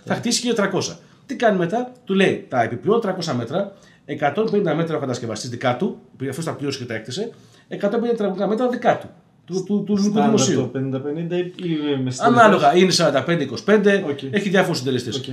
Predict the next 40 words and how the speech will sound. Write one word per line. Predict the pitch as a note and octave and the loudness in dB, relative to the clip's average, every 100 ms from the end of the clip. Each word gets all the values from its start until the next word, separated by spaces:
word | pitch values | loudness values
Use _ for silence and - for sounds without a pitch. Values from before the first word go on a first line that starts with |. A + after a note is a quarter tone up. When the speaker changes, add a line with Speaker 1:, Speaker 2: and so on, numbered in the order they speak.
| B2+ | -8
Speaker 1:
Ή | D#3 | -4
σαράντα | D3 D#3 C#3 | 0 2 2
πέντε | D#3 D#3+ D3+ | 0 0 0
πενήντα | C#3 C#3 B2 A2+ | 0 0 -2 0
πέντε | F#3 F#3+ F#3+ | 2 4 4
ή | F3 E3+ | 4 2
πενήντα | E3+ E3 D#3+ | 2 2 2
πενήντα. | D#3 F#3+ | 0 -2
Speaker 2:
Οκ. | |
Speaker 1:
Εγώ | A3 | -2
σου | G#3+ | -2
είναι | G#3+ | 2
πενήντα | F#3 F#3 E3 | 2 2 2
πενήντα, | D#3 C3+ F#2 - _ _ | 0 -2 -6 -12 _ _
κατά | C#3 B2+ | -6 -4
βάση. | A2+ - - C3 | -4 -6 -10 -20
Speaker 2:
Οκ. | B2 C3 B2 | -16 -16 -10
Speaker 1:
Και | A#3+ | -8
τι | G#3+ | -2
κάνει | A3 | -2
αυτή | F3+ | -2
τη | E3 | -4
στιγμή | C3+ C3 | -6 -4
η | |
Κύπρος; | F3+ G3+ E3+ | -4 -4 -4
Αποκτά | E3 E3+ - G3 - - | -6 -8 0 2 2 0
ο | D3 | -2
οργανισμός | D3+ C#3+ C3 E3+ C3 | 0 -2 0 0 -2
του | B2+ | -4
δημοσίου, | B2 A2+ - D3 B3 - - _ _ _ _ | -6 -6 -6 -4 -4 -6 -16 _ _ _ _
δωρεάν | E3 F#3 F#3 G#3 | -2 2 4 2
τετραγωνικά | E3+ D3+ C3+ C3 | 2 0 0 0
μέτρα, | A#2 A#2+ G3 B3+ - _ _ _ | -2 -2 -6 -6 -14 _ _ _
ανά | D#3+ D#3+ C#3+ | 0 2 2
περιοχή | D3+ C#3+ - F#3+ | 2 2 2 -2
που | E3 | -2
υπάρχει | D3+ G3+ G3 F3+ - - | 0 2 2 0 -8 -2
αύξηση | D#3+ A3 - - | 0 0 -2 -6
οικοδομικής | - D#3 C3+ D3+ | -4 -4 -4 -4
δραστηριότητας, | C#3 B2+ A#2 - F#3 G3 | -4 -2 -2 -2 -4 -4